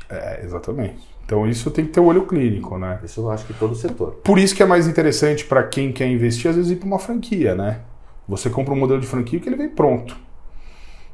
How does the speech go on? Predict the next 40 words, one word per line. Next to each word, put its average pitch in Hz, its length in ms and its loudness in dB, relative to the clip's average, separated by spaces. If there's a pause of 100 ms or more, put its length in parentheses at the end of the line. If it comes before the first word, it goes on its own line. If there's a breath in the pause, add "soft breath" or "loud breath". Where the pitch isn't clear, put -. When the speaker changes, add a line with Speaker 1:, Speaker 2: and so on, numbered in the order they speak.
(120)
Speaker 1:
Então, 107 220 -2
assim, 113 220 -2
você 101 220 -2
tem 139 180 0
todos 185 320 4
os 143 120 0
processos. 107 520 0
Hoje, 139 520 6 (220 loud breath)
se - 80 -6
você - 240 6
montar 151 360 8
uma 143 220 6
Ironberg 117 760 4 (380)
em 113 100 0
São 113 200 2
Paulo, 101 300 2
você 104 220 -2
montar 120 320 4
em 123 80 2
Salvador, 123 600 6
que - 80 -6
a 117 40 0
gente 120 120 -2
tá 135 120 6
negociando 143 420 0
em - 20 -2
Salvador 147 440 4
há - 20 4
muito 147 220 -4
tempo 113 340 0
já, 87 220 -4
né? 110 320 -2 (440 loud breath)
Tem, 107 180 0
tem 117 180 2
investidores 120 480 2
que - 80 -10
querem 131 180 4
fazer 135 380 6
em 139 80 0
Salvador. 143 640 6